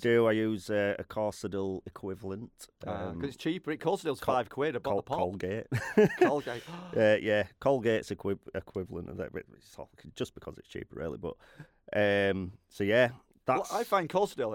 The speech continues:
Speaker 2: uh, annoying because if you've, if you suffer from any kind of, like, gum conditions, the actual Corsadil toothpaste is pink, and so you can't
Speaker 1: Mm.
Speaker 2: tell. 'Cause the one, one of the things that you want
Speaker 1: You can't
Speaker 2: to know
Speaker 1: tell if your gums are
Speaker 2: You can't tell if
Speaker 1: bleeding.
Speaker 2: your gums are bleeding. No, it's pink anyway.
Speaker 1: <laughs>
Speaker 2: It's like, "Oh my God, I've no idea."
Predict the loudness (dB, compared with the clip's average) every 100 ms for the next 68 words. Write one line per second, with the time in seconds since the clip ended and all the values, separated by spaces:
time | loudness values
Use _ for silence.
0 | 0 2 2 2 0 -2 -8 -10 -8 -8
1 | -8 -10 -10 -12 -12 -10 -8 -8 -6 -6
2 | -4 -6 -6 -10 -8 -8 -8 -10 -10 -14
3 | -14 -14 -16 -20 _ _ _ _ -6 -4
4 | -4 -4 -6 -2 -2 -2 -6 -4 -4 -6
5 | _ -8 -8 -8 -14 -16 -20 _ _ _
6 | _ _ -20 -18 -18 -16 -14 -14 _ _
7 | _ _ _ _ _ -8 -8 -8 -8 -6
8 | -6 -8 -6 -4 -4 -6 _ _ -8 0
9 | 2 2 0 4 4 4 -2 -2 0 -2
10 | 2 2 2 2 4 6 6 4 0 0
11 | 0 -2 -2 0 4 4 6 4 6 6
12 | 6 6 6 6 6 4 4 2 4 2
13 | 2 -2 -4 -4 0 4 6 6 4 6
14 | 4 4 0 6 6 6